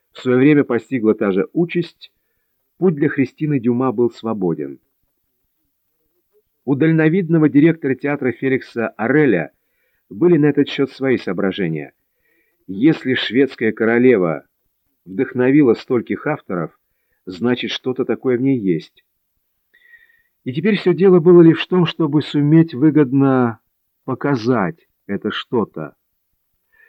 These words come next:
Стремясь уговорить Александра испытать судьбу, несмотря на то, что Фредерика Сулье, взявшегося за тот же сюжет, постигла неудача, Орель написал без обиняков: "Дорогой Дюма,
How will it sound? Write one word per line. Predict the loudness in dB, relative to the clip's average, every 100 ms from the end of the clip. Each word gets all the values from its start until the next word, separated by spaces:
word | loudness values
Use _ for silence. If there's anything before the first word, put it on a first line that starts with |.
| _
Стремясь | -14 -4 0 0 0
уговорить | 2 4 4 2
Александра | 0 -2 -4 0 0
испытать | 0 -2 -4 -4
судьбу, | -4 -4 -2 0
несмотря | 0 0 -6 -2 0
на | 0
то, | -2 -4
что | -4 -4 0 2 2
Фредерика | 0 2 2 2
Сулье, | -2 -4 -4 0 0 -2 _ _ _ _
взявшегося | -8 -4 -4 -4 -4 -6 -4 -4 -2 -4
за | -4 -4
тот | -2 -2
же | -4
сюжет, | -6 -8 -2 -2 -2
постигла | -10 -10 -8 -2
неудача, | 0 2 0 0 -2 -4 -10 -12 _ _ _ _ _ _ _ -8
Орель | 2 4 6
написал | 4 0 -2 -2 -2
без | 0 0
обиняков: | 0 0 0 -2 -2 -2 -2 _ _ _ _ _ _ _ _ _
"Дорогой | -4 0 2 4
Дюма, | 4 4 0 -4